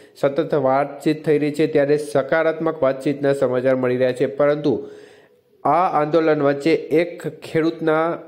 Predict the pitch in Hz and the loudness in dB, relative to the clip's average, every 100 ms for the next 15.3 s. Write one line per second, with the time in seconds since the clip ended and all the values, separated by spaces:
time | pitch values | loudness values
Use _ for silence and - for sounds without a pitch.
0 | - 131 147 165 156 151 135 131 131 135 | -4 -2 0 2 2 0 0 0 2 2
1 | 139 135 135 123 127 127 127 131 131 151 | 2 -2 0 0 2 2 2 0 0 0
2 | 123 139 - - 139 151 - - 151 160 | 0 -2 -6 -2 0 0 -4 -4 0 2
3 | 170 - - _ - 151 170 170 - - | 0 -8 -20 _ -2 0 2 -2 -8 -20
4 | - 135 139 147 160 - 151 151 165 165 | -14 -4 0 0 -2 0 0 0 0 0
5 | 160 156 165 - - 139 143 135 131 131 | 2 2 2 0 0 0 2 0 2 0
6 | 131 131 135 131 131 - 123 120 120 127 | 0 0 0 0 -2 -4 -2 -2 0 0
7 | 120 - 143 170 - - - - 151 160 | 0 2 2 0 -6 -16 -8 0 2 2
8 | 160 - - - _ _ _ _ _ - | 0 -6 -18 -20 _ _ _ _ _ -4
9 | 135 135 185 175 165 156 143 151 143 151 | -2 0 0 -2 -2 -2 0 0 0 2
10 | 139 135 151 156 - 127 135 139 135 135 | 0 0 2 2 2 2 2 2 0 -2
11 | 120 120 135 139 139 131 131 123 123 127 | 0 0 0 -2 -2 -2 0 0 2 0
12 | 123 135 143 139 135 131 139 143 135 139 | 0 2 2 2 0 0 0 0 0 0
13 | 120 135 139 143 139 143 143 151 131 127 | 0 0 0 0 2 0 0 0 0 0
14 | 180 170 151 139 139 135 135 131 147 131 | -2 -2 -2 0 2 2 0 0 0 0
15 | 135 139 | 0 -2